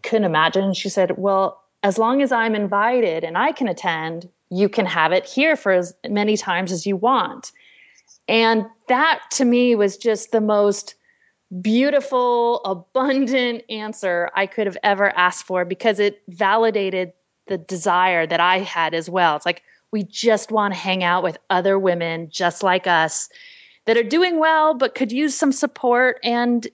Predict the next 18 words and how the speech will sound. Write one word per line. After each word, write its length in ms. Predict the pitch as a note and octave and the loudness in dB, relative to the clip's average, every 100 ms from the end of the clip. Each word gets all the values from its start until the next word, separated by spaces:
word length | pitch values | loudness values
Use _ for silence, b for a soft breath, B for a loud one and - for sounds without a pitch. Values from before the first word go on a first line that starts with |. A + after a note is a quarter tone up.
| - | -6
and 140 | A3 | -4
have 260 | - D4+ D#4+ | -2 0 0
a 60 | |
good 280 | B3+ D#4+ D#4+ | 0 0 -2
time. 680 | - - C#4 C#4+ C#3+ C3 - | -6 -8 -4 -4 -4 -12 -18
Like, 120 | G3+ - | -20 -6
that's 280 | C#4 D#4+ - - | 0 0 0 -14
part 400 | - A#3 C4 B3+ | -10 0 2 2
of 80 | E3+ | 0
it. 40 | |
It's 180 | D#3 - | -4 -4
a 60 | |
really 180 | A3+ D4+ | 0 2
important 440 | C#4 - A3+ G#3+ - | 2 2 0 0 0
part 200 | E3 E3+ | 0 0
of 60 | |
it. 180 | - - _ b b b b b b | -4 -10 _ b b b b b b
So 680 | - - A3 G#3+ G#3 F#3+ | -4 0 2 2 2 -2